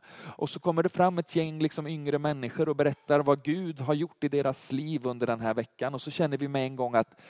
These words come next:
"Japp, det där har jag varit med och banat väg för." För jag har varit här och jag har bett och jag har fastat och helt plötsligt så börjar saker ske som är ganska svindlande egentligen. Leo var tvungen att släppa liksom det yrket som han tyckte så mycket om på grund av sin smärta.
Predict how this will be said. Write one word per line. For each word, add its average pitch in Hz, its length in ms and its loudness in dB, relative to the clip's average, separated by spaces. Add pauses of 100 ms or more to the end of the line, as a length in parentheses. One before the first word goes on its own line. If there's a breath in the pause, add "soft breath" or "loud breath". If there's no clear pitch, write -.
(140 loud breath)
"Japp, - 320 4 (440 loud breath)
det 156 120 4
där 165 240 4
har 185 80 0
jag 175 160 2
varit 165 180 0
med 156 120 2
och 151 60 0
banat 143 340 2
väg 143 260 2
för." 98 360 -2 (300 soft breath)
För - 180 -4
jag 139 180 2
har 165 100 0
varit 151 180 -2
här 147 360 0
och 120 60 -4
jag 120 100 -2
har 147 120 -2
bett 139 340 -4
och 143 80 -4
jag 135 80 -4
har 127 100 0
fastat - 600 -6
och 127 60 -8
helt 147 300 -2
plötsligt - 500 -4
så 139 140 -10
börjar 131 220 2
saker 123 480 -2
ske 123 400 -2 (480 loud breath)
som - 420 -6
är 107 120 -2
ganska 131 500 -6
svindlande 110 1120 -6
egentligen. - 560 -10 (560)
Leo 127 400 2
var 151 100 0
tvungen 131 360 -10
att 113 100 -8
släppa - 800 0
liksom 120 400 -2
det 117 100 0
yrket 123 600 -8
som 135 160 -16
han 123 120 -6
tyckte - 300 -12
så 120 120 -10
mycket 113 240 -10
om 117 300 -4
på - 140 -14
grund 127 340 -8
av 98 80 -2
sin 104 200 -12
smärta. - 560 -8